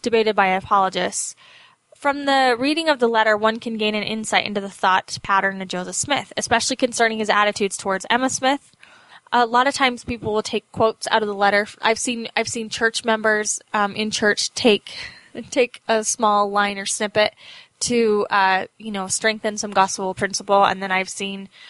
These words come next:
um, critics of the church take out one or two lines and read those to show that Joseph Smith was a fiend.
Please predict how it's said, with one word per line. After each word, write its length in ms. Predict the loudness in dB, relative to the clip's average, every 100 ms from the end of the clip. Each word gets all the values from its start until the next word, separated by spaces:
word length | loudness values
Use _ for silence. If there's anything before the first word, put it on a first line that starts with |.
| -20 -12
um, 200 | -10 -10
critics 380 | -2 2 2 0
of 80 | -2
the 80 |
church 320 | -2 -2 -4 -6
take 240 | -6 0
out 320 | 2 2 -2
one 220 | -4 -4
or 80 | -4
two 180 | -8 -6
lines 480 | -2 -2 -2 -10 -6
and 160 | -6 -4
read 180 | -4 2
those 380 | 2 2 -2 -6
to 260 | -6 -4
show 220 | 2 2
that 200 | 2 0
Joseph 300 | 2 2 2
Smith 240 | -6 -4 0
was 140 | 2
a 80 | 2
fiend. 480 | 0 -6 -4 -6